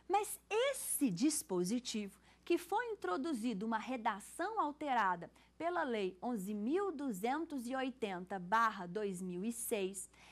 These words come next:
ele revoga o artigo cento e noventa e quatro do Código Civil. Dispunha o artigo cento e noventa e quatro do Código Civil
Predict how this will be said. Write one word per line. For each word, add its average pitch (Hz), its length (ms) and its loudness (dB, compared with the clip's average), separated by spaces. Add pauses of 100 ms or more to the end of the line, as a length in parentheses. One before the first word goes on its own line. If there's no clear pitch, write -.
(140)
ele 311 320 2
revoga 247 1120 2 (260)
o 285 140 0
artigo 247 600 0
cento 311 680 -6
e 254 80 -4
noventa 220 720 -4
e 202 80 -4 (120)
quatro 220 520 0
do 214 360 6 (320)
Código 196 440 0
Civil. 202 360 -8 (540)
Dispunha 370 720 0
o 302 60 4
artigo 254 480 0
cento 277 360 -4
e 247 40 -2
noventa 220 400 -2
e 180 80 -2
quatro 254 420 0
do 214 100 -2
Código 185 420 -4
Civil 226 440 -6